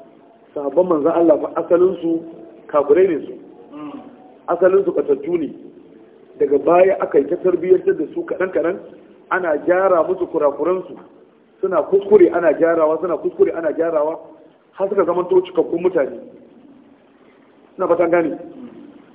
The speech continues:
Asali Allah ya ce wa in kanu min qablu lafi dalalin mubin. Sun kasance kafin zuwan manzon Allah suna cikin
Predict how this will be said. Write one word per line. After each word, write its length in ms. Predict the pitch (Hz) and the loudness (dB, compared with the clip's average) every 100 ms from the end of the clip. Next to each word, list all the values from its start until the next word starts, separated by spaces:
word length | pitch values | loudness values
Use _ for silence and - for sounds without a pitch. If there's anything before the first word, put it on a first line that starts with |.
| - | -2
Asali 340 | 202 220 214 208 | 0 2 2 2
Allah 240 | 214 202 | 0 2
ya 140 | 185 185 | 0 2
ce 80 | 190 | 2
wa 140 | 160 | 2
in 220 | 170 208 | 0 -4
kanu 320 | 208 202 196 196 | -2 -2 0 -2
min 140 | 202 | -2
qablu 320 | 202 208 202 170 | -2 0 2 0
lafi 240 | 156 196 | -2 -2
dalalin 380 | 175 165 180 160 | -2 0 0 -2
mubin. 320 | 147 180 156 117 - - - - - - - _ _ _ _ _ - | -6 -6 -8 -12 -20 -20 -18 -18 -20 -20 -20 _ _ _ _ _ -6
Sun 100 | 415 | 0
kasance 480 | 480 415 - 185 - | 2 0 6 6 6
kafin 340 | 185 185 180 | -4 -2 -4
zuwan 180 | 175 220 | 0 0
manzon 220 | 175 160 180 | 0 -2 0
Allah 220 | 185 156 | 0 0
suna 180 | 175 151 | -2 -4
cikin 180 | - | -4